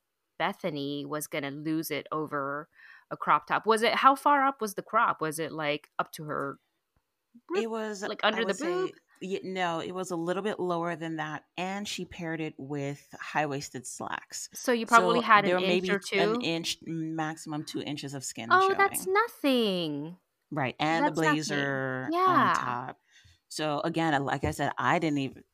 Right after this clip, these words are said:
Speaker 2: I didn't even blink twice or think twice about it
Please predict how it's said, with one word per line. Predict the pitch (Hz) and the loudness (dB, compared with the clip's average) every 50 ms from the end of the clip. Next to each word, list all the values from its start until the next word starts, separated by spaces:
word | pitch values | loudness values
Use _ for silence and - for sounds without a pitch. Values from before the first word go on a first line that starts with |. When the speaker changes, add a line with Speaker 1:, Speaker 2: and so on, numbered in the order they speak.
| _ _ _ _ _ _ - - | _ _ _ _ _ _ -8 -4
Speaker 2:
I | - 123 131 | -2 0 0
didn't | 127 151 139 139 | 0 -2 -2 -2
even | 139 135 135 135 131 127 - - - _ - - - - | -2 -2 -2 -4 -4 -6 -10 -16 -20 _ -20 -20 -12 -6
blink | 165 170 175 165 - - - | -6 -4 -4 -6 -8 -12 -14
twice | - - 165 160 160 170 - | -8 -6 -6 -4 -6 -6 -8
or | 147 147 143 131 | -6 -6 -6 -6
think | - - 185 165 - - | -6 -4 -4 -4 -4 -4
twice | - 127 131 131 131 - - | -2 -2 0 -2 -2 -4 -8
about | - 135 135 131 131 127 | -4 -2 0 0 0 0
it | 131 127 - | 0 -2 -6